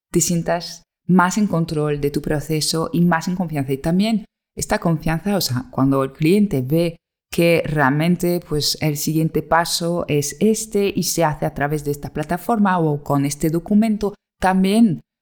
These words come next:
ah, recibe, ¿no? Esto que, que tú estás en control, que tú eres un gran profesional organizado. La organización es una gran calidad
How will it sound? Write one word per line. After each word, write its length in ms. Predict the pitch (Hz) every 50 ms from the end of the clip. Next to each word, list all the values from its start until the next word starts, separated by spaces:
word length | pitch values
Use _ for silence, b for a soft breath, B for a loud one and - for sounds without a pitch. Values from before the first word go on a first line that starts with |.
| _ _ -
ah, 440 | - 156 151 147 143 135 104 104 101
recibe, 640 | 127 160 151 151 147 - - 220 233 226 214 156 135
¿no? 200 | 135 143 147 143
Esto 280 | 139 - - - -
que, 280 | - - 139 143 - -
que 160 | - 131 127
tú 220 | - - 135 151 185
estás 280 | - - - 175 -
en 60 | 175
control, 580 | - - - 127 120 - - - 170 170 151 131
que 160 | - - 120
tú 340 | - _ _ - 156 156 160
eres 260 | 156 160 165 165 -
un 100 | 170 160
gran 220 | 151 147 143 147 147
profesional 680 | - 151 147 - 151 - - 143 156 170 175 151 - -
organizado. 680 | 151 147 147 139 143 143 135 131 - - 196 185 151 135
La 100 | 131 135
organización 680 | 139 143 143 143 143 160 160 - - 226 226 240 247 240 - _ _ _ _ -
es 160 | - - -
una 160 | 180 170 156
gran 240 | 151 156 151 151 151
calidad 520 | - 156 156 151 147 143 139 139 139 -